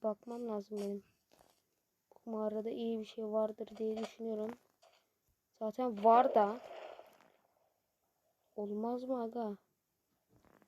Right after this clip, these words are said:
Böyle bir mağarada iyi bir şey olmayacak mı yani?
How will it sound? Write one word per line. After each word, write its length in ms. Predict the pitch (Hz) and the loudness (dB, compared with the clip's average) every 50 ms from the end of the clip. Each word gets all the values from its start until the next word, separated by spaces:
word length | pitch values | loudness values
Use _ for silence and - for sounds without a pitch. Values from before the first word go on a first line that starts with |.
| _ - - | _ -12 -6
Böyle 300 | 220 220 220 220 220 208 | -4 -2 -2 -2 -2 -2
bir 80 | 233 | -2
mağarada 680 | 214 220 220 226 226 220 220 214 220 214 208 214 220 208 196 - - - | -2 0 2 4 4 4 6 6 6 6 6 6 4 4 2 -4 -8 -8
iyi 200 | - 226 226 226 | -6 -4 -4 -2
bir 60 | 220 220 | -4 -4
şey 160 | - 240 240 | -2 2 2
olmayacak 420 | 277 302 302 277 220 208 208 196 - - - - | 2 4 4 2 2 2 0 -2 -4 -10 -18 -10
mı 80 | 208 202 202 196 - | -8 -8 -2 4 6
yani? 240 | 349 - - - | 8 8 8 6